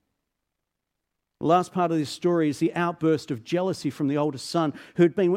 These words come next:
working out in the fields, returned home, didn't even walk into the house, but saw the party and celebration going on, and he went,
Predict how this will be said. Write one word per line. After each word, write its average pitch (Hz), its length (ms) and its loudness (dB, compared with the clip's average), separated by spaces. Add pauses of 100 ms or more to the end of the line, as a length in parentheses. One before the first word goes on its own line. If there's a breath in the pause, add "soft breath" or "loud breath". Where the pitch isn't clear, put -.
(140)
working 208 400 4
out 202 160 0
in 202 100 0
the 180 60 0
fields, 202 440 2
returned 185 460 0
home, 202 200 0 (260 loud breath)
didn't 240 220 2
even 220 200 2
walk 214 220 4
into 202 140 0
the 202 80 0
house, 214 300 0
but 196 120 0
saw 226 280 2
the 214 80 -4
party 214 360 0
and 190 120 0
celebration 202 500 0
going 196 220 2
on, 214 120 2
and 196 80 2
he 196 60 2
went, 208 180 0